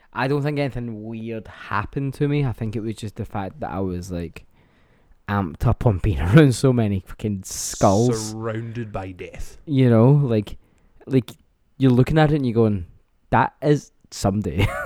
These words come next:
Speaker 1: Like, straight up a person.
Speaker 2: Yep.
Speaker 1: And it's so insane, man. Like,
Speaker 2: It's
Speaker 1: it's
Speaker 2: the bones of a human being.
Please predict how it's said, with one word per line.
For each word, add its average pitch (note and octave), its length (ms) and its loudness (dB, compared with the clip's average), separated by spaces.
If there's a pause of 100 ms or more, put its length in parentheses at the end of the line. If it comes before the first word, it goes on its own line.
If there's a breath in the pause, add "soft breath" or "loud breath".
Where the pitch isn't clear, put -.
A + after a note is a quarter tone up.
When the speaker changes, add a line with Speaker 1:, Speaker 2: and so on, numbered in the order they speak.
(140)
Speaker 1:
Like, G3+ 200 10
straight - 640 6
up E3 320 8
a C3 100 10
person. G#2 680 0
Speaker 2:
Yep. B2+ 180 -8 (580 soft breath)
Speaker 1:
And B2 160 6
it's B2 220 -2
so A#2+ 500 -2
insane, F#2+ 500 -4
man. F2 240 -6
Like, A2 160 -4
Speaker 2:
It's F#2 180 -4
Speaker 1:
it's G2+ 120 -8
Speaker 2:
the B2 60 0
bones A#2 180 -2
of G#2+ 100 -10
a G#2 40 -10
human G2+ 300 -10
being. G2 260 -14